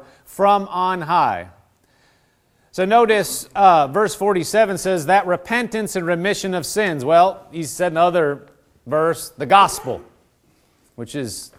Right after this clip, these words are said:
all-inclusive, but this is part of the gospel. It's in the whole gospel. But that repentance and remission of sins should be preached in His name.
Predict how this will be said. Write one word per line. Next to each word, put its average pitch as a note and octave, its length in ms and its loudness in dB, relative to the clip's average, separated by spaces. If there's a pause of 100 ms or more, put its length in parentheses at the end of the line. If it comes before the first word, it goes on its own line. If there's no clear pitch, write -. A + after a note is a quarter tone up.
(300)
all-inclusive, E3+ 880 0
but E3 480 2
this E3 200 -2
is C3 80 -6
part G3+ 260 4
of D#3+ 80 0
the C3 60 -4
gospel. C3 500 -2
It's D#3 120 -8
in C3+ 100 -8
the A#2+ 100 -4
whole E3+ 180 -2
gospel. C3 640 -4 (440)
But F#3 180 6
that G3 240 4
repentance F#3+ 680 0
and F3+ 100 -2
remission F#3+ 400 -2
of E3 140 -4
sins G3 420 -2
should F3 220 -6
be F#3 220 -2
preached G#3 580 -4
in F3+ 100 -6
His F3+ 160 -6
name. E3 400 -6